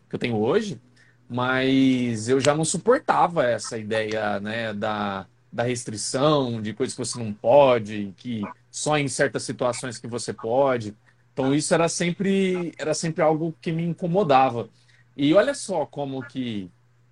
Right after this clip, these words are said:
eu não sofri com, com sobrepeso na minha vida, né? Mas eu sofri com, com muita magreza cu-, quando era criança. E até na minha pré-adolescência.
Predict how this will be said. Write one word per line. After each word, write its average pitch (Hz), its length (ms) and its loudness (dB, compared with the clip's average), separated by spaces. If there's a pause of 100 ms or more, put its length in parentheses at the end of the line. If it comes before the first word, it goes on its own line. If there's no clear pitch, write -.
(420)
eu 165 60 -2
não 180 100 0
sofri 175 360 2
com, 135 460 -4
com 143 160 -8
sobrepeso 131 680 0
na 123 120 -4
minha 127 160 -4
vida, 131 340 -2
né? 143 220 -2 (420)
Mas 127 260 -2
eu 147 100 4
sofri 156 640 0
com, 165 500 -4
com 165 120 -8
muita 175 220 2
magreza 156 580 2
cu-, 120 140 -10
quando 131 280 -2
era 131 160 0
criança. 110 580 -4 (800)
E 143 80 0
até 135 200 2
na 139 120 0
minha 147 280 -2
pré-adolescência. 151 880 0